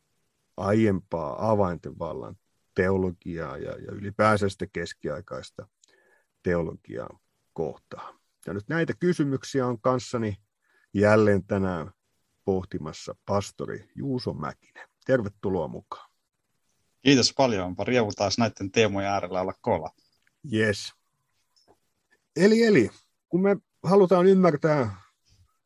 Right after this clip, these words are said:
Speaker 1: luterilaista uskoa ja miten se linkittyy siihen kirkon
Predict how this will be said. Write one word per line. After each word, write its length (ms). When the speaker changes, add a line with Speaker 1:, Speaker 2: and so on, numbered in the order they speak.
Speaker 1:
luterilaista 880
uskoa 580
ja 80
miten 320
se 140
linkittyy 580
siihen 360
kirkon 600